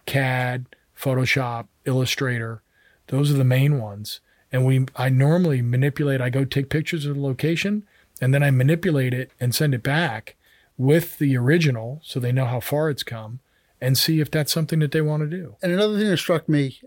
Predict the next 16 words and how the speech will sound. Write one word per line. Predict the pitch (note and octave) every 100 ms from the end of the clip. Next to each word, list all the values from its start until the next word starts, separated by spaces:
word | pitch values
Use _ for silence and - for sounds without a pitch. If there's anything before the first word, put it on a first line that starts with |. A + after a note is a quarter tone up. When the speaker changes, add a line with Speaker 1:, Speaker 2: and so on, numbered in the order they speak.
| -
Speaker 2:
uh, | E3 D#3 - -
educating | A3 F#3+ A#3 - G#3+ G3+ F#3
the | C#3+
next | C#3+ C#3
generation | - C#3+ B2+ B2 A#2 - A2 G#2 - D#3+
of | B2 A#2+ A2+ - -
craftsmen, | - C3 A#2 C3+ B2 A#2+ _ _ _ _
artists, | E3+ C3 B2+ C3 B2+ - - _ -
so | - F#3+
much | F#3 E3+
of | D3+
it | D3+
happens | D3 D3 C3+
outside | B2+ - B2
the |
classroom. | - B2 - - C#3+